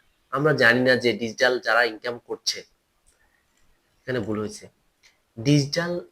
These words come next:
এখানেও ভুল হয়েছে, ডিজিটাল ওয়ার্ক কিন্তু খুবই স্মার্ট ওয়ার্ক। আমরা জানি না যে ডিজিটালি যারা ইনকাম করছে তারা কিভাবে ইনকাম করছে, তার জন্য আমাদেরকেই ট্রেনিং দেওয়া হবে।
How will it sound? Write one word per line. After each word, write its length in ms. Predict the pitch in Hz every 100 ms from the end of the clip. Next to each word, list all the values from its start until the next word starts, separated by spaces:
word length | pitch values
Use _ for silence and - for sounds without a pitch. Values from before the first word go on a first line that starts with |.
| _ _ _
এখানেও 240 | - 127 127
ভুল 200 | 107 101
হয়েছে, 260 | 95 - _ _ _ _ _ _ 110
ডিজিটাল 720 | 107 135 131 139 143 143 135 - _ -
ওয়ার্ক 280 | 110 123 135 -
কিন্তু 300 | 135 131 131
খুবই 360 | 131 131 135 117
স্মার্ট 380 | - 107 107
ওয়ার্ক। 180 | - - _ _ _ _ _ _ _ _ _ _ _
আমরা 220 | - 131 139
জানি 300 | 123 117 127
না 400 | 131 131 135 - _ _ _ _ 117
যে 140 | 123
ডিজিটালি 560 | 107 113 107 131 131 123
যারা 180 | 113 120
ইনকাম 340 | 110 123 123
করছে 380 | - 107 - 95
তারা 260 | - 110
কিভাবে 360 | 123 135 139 123
ইনকাম 260 | 101 104 98
করছে, 280 | 98 - - _ - _ _
তার 240 | - 127 123
জন্য 220 | 131 127
আমাদেরকেই 640 | 120 113 117 117 - 165
ট্রেনিং 320 | 165 120 110 98
দেওয়া 200 | 101 98
হবে। 200 | 90